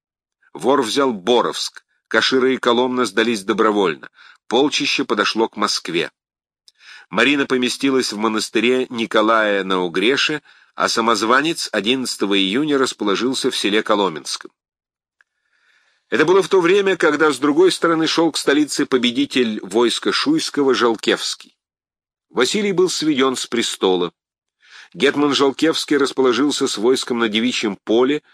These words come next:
на стороне противоположной той, где стоял вор. Сапега начал колебаться и вместе со сторонниками самозванца попытался в последний раз сойтись с Сигизмундом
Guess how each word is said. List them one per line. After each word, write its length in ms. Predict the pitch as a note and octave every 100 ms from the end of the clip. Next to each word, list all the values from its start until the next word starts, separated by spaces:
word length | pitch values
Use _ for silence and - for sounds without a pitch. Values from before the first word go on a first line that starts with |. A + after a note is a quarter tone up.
| _ _ _
на 120 | F#2+
стороне 420 | A2+ B2 A#2 B2 C3
противоположной 800 | B2 A2+ G#2 G#2+ A#2+ A2+ G#2
той, 280 | F#2 A2+ A#2+
где 200 | G2+ G#2
стоял 480 | - G2 F#2+ F#2 F2+
вор. 360 | E2+ D#2 - - _ _ _ _ _ _ _ _ -
Сапега 500 | - G2 C3 B2+ C3+
начал 340 | C3+ - A#2+
колебаться 800 | - B2+ B2 D3 C#3 - - C#2+ _ _ _ _ _ _ _ _ _ _ _
и 200 | F#2 G2
вместе 440 | F#2+ B2+ - A#2+
со 160 | - G#2+
сторонниками 640 | - A2+ A#2+ A2+ G#2 G#2+
самозванца 720 | G2+ A2 G2+ F#2+ A#2 C3+ -
попытался 540 | A#2+ G2+ G#2 A#2 - A2+
в 80 | -
последний 480 | G#2+ - A#2 A#2+
раз 180 | A#2+ A#2+
сойтись 420 | - A2 - A#2
с 60 | -
Сигизмундом 880 | A2 F#2 G2 F#2 G#2 B2+ B2 C#3